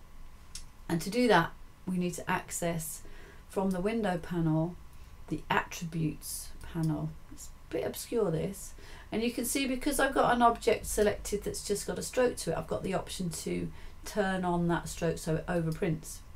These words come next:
anything that sits underneath it. So that's now gonna overprint that white that's sitting beneath it. So that's one step sorted.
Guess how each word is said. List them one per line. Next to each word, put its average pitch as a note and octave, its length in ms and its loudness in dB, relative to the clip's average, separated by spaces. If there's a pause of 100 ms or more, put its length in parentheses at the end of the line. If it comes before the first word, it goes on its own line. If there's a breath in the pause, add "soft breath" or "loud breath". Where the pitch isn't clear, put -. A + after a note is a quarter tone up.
anything E3 520 2
that D#3+ 160 -8
sits - 260 -6
underneath E3 380 -2
it. D3 100 -8
So D#3+ 80 0
that's D#3+ 240 -2
now F#3+ 140 0
gonna F3 240 0
overprint E3 540 0
that D#3 200 -2
white D#3+ 520 0 (760 loud breath)
that's D#3 160 0
sitting D#3+ 640 2 (280)
beneath E3+ 400 2
it. - 200 -4
So - 200 -2
that's - 480 2 (480 loud breath)
one F#3 200 0
step - 380 -2
sorted. E3 600 4